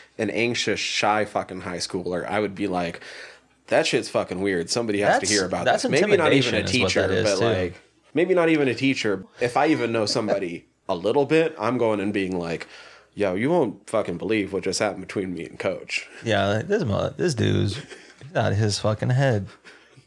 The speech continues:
Speaker 1: Right.
Speaker 2: What's wrong with him?
Speaker 1: Anyway, it was still good, but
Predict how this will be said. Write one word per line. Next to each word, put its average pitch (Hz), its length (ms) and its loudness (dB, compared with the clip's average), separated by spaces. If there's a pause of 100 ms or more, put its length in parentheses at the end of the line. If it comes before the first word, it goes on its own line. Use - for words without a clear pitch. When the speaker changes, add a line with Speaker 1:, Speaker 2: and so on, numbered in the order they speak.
(220)
Speaker 1:
Right. 143 360 0 (560)
Speaker 2:
What's - 80 -12
wrong 127 180 0
with 104 120 -2
him? 101 240 -2 (680)
Speaker 1:
Anyway, 95 300 -2
it 85 60 -4
was 101 120 0
still 85 200 -6
good, 71 360 -10
but 76 220 -10